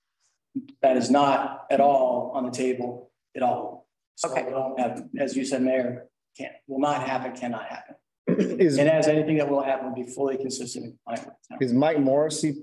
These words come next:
Speaker 3: part of the
Speaker 1: Yes, sir.
Speaker 3: makeover?
Speaker 1: Yeah, what, and what, and actually, in what your code also requires, this commercial development, it'll have to go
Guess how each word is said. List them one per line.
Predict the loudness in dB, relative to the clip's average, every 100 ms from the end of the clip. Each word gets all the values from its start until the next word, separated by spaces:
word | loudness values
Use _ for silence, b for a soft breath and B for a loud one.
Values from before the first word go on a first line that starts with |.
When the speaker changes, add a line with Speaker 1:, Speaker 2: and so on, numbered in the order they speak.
| -6
Speaker 3:
part | -2
of | 0 2
the | 2 2 0
Speaker 1:
Yes, | -2
sir. | -2
Speaker 3:
makeover? | 0 0 0 0 -2
Speaker 1:
Yeah, | -2
what, | -2 -2 -2
and | -4 -6
what, | -6
and | -4
actually, | -4 -6 -10 -14 -10
in | -6
what | -4
your | -4 -6
code | -4 -2
also | -2 -2
requires, | -8 -4 0 0 0 -6
this | -14
commercial | -14 -6 -6 -6 -10
development, | -6 -2 0 -2 -4 -6
it'll | -6
have | -2 -4
to | -2
go | -4 -4 -6